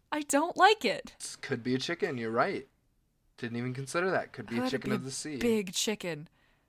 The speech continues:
Speaker 1: That'd
Speaker 2: What if
Speaker 1: be a
Speaker 2: this is
Speaker 1: big
Speaker 2: just what
Speaker 1: chicken.
Speaker 2: chickens look like when they're in the water? <laughs>
Speaker 1: Is this why we don't see chickens swim? It's like an H two O situation where they touch
Speaker 2: Yeah.
Speaker 1: the water and transform into something horrific.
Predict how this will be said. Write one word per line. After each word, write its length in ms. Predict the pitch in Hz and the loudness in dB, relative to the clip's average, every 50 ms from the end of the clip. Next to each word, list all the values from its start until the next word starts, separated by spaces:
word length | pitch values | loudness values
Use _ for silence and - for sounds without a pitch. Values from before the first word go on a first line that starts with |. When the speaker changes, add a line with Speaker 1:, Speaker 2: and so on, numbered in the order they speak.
| _ _ _ - | _ _ _ -4
Speaker 1:
That'd 180 | 277 262 247 254 | -2 2 2 2
Speaker 2:
What 80 | - | 2
if 40 | 208 | 2
Speaker 1:
be 20 | 185 | 0
a 20 | |
Speaker 2:
this 120 | 131 123 139 | -2 0 0
is 80 | 135 120 | -2 -2
Speaker 1:
big 60 | - | 0
Speaker 2:
just 200 | - 127 - - | 0 0 0 2
what 80 | - 120 113 | 2 0 0
Speaker 1:
chicken. 80 | - | 0
Speaker 2:
chickens 340 | - 117 104 - 123 107 - | -2 -4 -2 -2 -6 -6 -4
look 180 | 113 110 - - | -6 -6 -6 -6
like 180 | 107 104 - - | -8 -8 -6 -8
when 140 | 101 107 110 | -10 -8 -6
they're 120 | 113 113 | -6 -4
in 100 | 117 113 | -4 -2
the 80 | 117 113 | -2 0
water? 340 | 123 127 123 147 151 - - - | 2 2 4 4 4 2 2 -4
<laughs> 60 | 466 403 381 339 330 320 - - - - - - - - - - - 262 254 - - _ _ _ _ _ _ - - - - _ - | -6 -6 -6 -8 -14 -18 -20 -20 -20 -20 -20 -20 -20 -20 -20 -20 -20 -18 -20 -20 -20 _ _ _ _ _ _ -12 -12 -12 -12 _ -4
Speaker 1:
Is 120 | 294 233 233 | -2 0 0
this 160 | 214 214 - - | 0 0 0 0
why 120 | 214 214 | 0 2
we 120 | 208 208 208 | 2 2 2
don't 200 | 214 214 214 226 | 0 0 -4 -4
see 120 | - 214 214 214 214 | -4 -4 -2 0 2
chickens 360 | - 740 - 208 220 202 - | 0 0 0 -2 -4 -4 -6
swim? 480 | - - - 202 202 196 202 233 254 - - - - - 587 508 - - | -6 -4 -2 -2 -2 -2 -2 -6 -10 -12 -12 -10 -4 2 2 2 2 2
It's 140 | - 220 - | -6 -2 2
like 160 | 247 220 214 | 2 4 4
an 120 | 226 214 - | 2 0 4
H 280 | - 202 208 - - - | 2 2 2 4 0 0
two 200 | - 214 208 196 | 0 0 0 0
O 160 | 196 202 202 196 | 0 0 0 0
situation 720 | - - 185 - - 196 190 185 180 180 - - 180 185 | 0 -2 -2 -2 0 0 0 0 0 -2 -4 -4 -6 -6
where 120 | 392 403 | -6 -6
they 100 | - - | -2 0
touch 280 | 370 370 370 370 370 359 | 2 4 4 4 4 4
Speaker 2:
Yeah. 40 | 359 349 | 2 0
Speaker 1:
the 60 | 202 | 0
water 400 | 185 190 180 196 196 190 185 190 | 0 2 4 4 4 4 2 -2
and 120 | 190 202 220 | -2 -4 -4
transform 640 | - - 208 196 196 - - - 196 185 185 190 196 | -2 -2 -2 -2 -2 -4 -4 -4 -4 -4 -4 -4 -6
into 140 | - - - | -6 -4 -4
something 320 | - 196 180 - 190 185 | -2 -2 -4 -4 -6 2
horrific. 720 | - - 185 180 202 190 185 - - 202 208 - - - | 4 4 4 4 2 0 0 0 0 -2 -2 -2 -4 -6